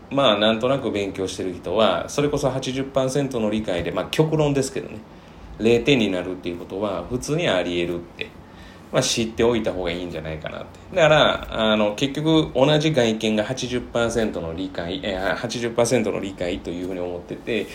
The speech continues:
いざテストに臨んだら、片一方は八十点なんだけど、片一方は零点という、こういう結果が生まれるわけです。だから、それが中身の部分っていう話で。っていうことは、やっぱり自分でですね、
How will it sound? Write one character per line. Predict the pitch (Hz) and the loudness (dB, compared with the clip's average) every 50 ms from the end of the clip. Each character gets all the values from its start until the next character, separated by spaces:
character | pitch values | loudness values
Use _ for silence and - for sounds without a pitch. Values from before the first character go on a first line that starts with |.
| - - - | -14 -12 -6
い | - 160 165 | -6 0 2
ざ | 151 131 | 2 2
テ | - 131 123 | 4 2 0
ス | 117 - | 0 0
ト | 113 | -2
に | 95 90 | -2 -2
臨 | 90 92 92 90 90 87 82 | -2 -2 -2 -2 -2 -4 -2
ん | |
だ | 80 85 | -4 -2
ら、 | 90 92 87 | -2 -2 -2
片 | 87 - 143 147 185 | -2 -2 -2 0 0
一 | 180 185 180 | -2 -2 0
方 | - 175 | 2 2
は | 147 | 4
八 | 139 139 131 - 143 | 4 2 -2 -2 -4
十 | 135 127 | -4 -4
点 | 127 - 123 113 | -2 -2 0 0
な | 110 104 | 0 0
ん | 95 | -2
だ | 101 | -2
け | 101 110 | -2 -2
ど、 | 113 | -2
片 | 110 - 120 - 143 | -2 -2 -2 0 0
一 | 139 135 - | -2 -2 0
方 | - 139 | 0 2
は | 127 | 2
零 | 104 92 95 90 | 2 2 0 0
点 | - 104 98 87 82 | 0 -2 -2 -2 -2
と | 82 | -4
い | 80 80 | -6 -6
う、 | 82 80 80 | -6 -8 -6
こ | - 139 139 | -4 -2 0
う | 139 | 0
い | 135 | 0
う | - | -2
結 | - 95 78 - | -2 -6 -6 -6
果 | 87 85 | -6 -4
が | 85 80 | -4 -4
生 | 90 90 | -4 -4
ま | 87 85 | -6 -6
れ | 85 | -4
る | 82 85 | -4 -6
わ | 85 | -6
け | 82 - - | -8 -10 -12
で | - | -14
す。 | - - - - - - - - - - - - - - - - - - - - - - - - - - - - - - | -14 -14 -14 -14 -16 -16 -16 -16 -16 -16 -18 -18 -18 -18 -20 -16 -16 -16 -16 -14 -16 -18 -20 -20 -20 -20 -20 -20 -10 2
だ | - | 6
か | 175 160 | 8 8
ら、 | 147 | 10
そ | 156 180 | 10 8
れ | 185 190 | 6 6
が | 196 | 6
中 | 156 123 117 - 151 147 | 6 4 6 6 6 8
身 | 135 117 104 | 8 8 6
の | 98 90 | 4 2
部 | 87 98 95 | 2 2 2
分 | 90 104 151 | 2 0 0
っ | 185 | -2
て | 185 - 226 | -2 -2 -4
い | - | -4
う | - | -2
話 | 87 80 78 - - - | -6 -8 -10 -12 -14 -16
で。 | - | -18
っ | - - - - - - - - - - - - | -20 -20 -20 -20 -20 -20 -20 -20 -20 -18 -2 2
て | 170 | 4
い | 175 190 | 4 6
う | |
こ | 185 202 | 4 4
と | 196 190 | 4 4
は、 | 165 160 | 4 4
や | |
っ | 156 160 | 4 2
ぱ | - 160 | 2 2
り | 139 | 2
自 | 117 110 120 | 2 2 2
分 | 127 131 139 139 | 2 2 2 2
で | 139 113 | 2 2
で | 117 127 | 2 2
す | 107 - | 2 0
ね、 | 110 101 95 90 82 80 | 0 2 2 2 0 -2